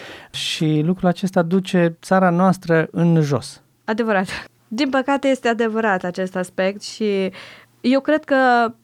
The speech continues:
Speaker 2: multe se pot face și fără să fie nevoie să dai bani. Chiar și în țara noastră, care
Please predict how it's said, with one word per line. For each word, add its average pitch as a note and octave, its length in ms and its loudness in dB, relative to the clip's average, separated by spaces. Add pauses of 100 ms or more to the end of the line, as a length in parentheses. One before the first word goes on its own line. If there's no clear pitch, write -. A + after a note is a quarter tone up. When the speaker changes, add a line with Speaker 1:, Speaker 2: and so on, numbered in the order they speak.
(120)
Speaker 2:
multe G#3+ 640 2
se F3+ 160 -2
pot F3+ 220 -2
face G3 320 -2
și F#3+ 120 -4
fără G3+ 320 0
să F#3+ 160 -2
fie F#3+ 220 -2
nevoie F3 420 0
să E3+ 160 -6
dai E3 160 -2
bani. F3 380 -6 (360)
Chiar A#3+ 160 2
și A#3 100 -2
în A#3+ 60 2
țara A3 260 0
noastră, G3+ 360 -2
care F#3+ 540 0